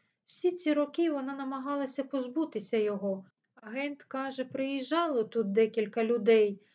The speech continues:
подивитися його, але варто їм почути про те, що тут сталося,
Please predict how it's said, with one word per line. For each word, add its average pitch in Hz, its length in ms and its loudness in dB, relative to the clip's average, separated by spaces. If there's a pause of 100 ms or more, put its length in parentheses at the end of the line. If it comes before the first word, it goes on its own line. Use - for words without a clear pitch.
(180)
подивитися 233 840 2
його, 202 480 0 (240)
але 233 240 2
варто 277 360 0
їм 254 240 -2
почути 269 540 -2
про 247 200 -6
те, 262 200 0
що 254 200 -4
тут 240 180 -6
сталося, 254 800 -2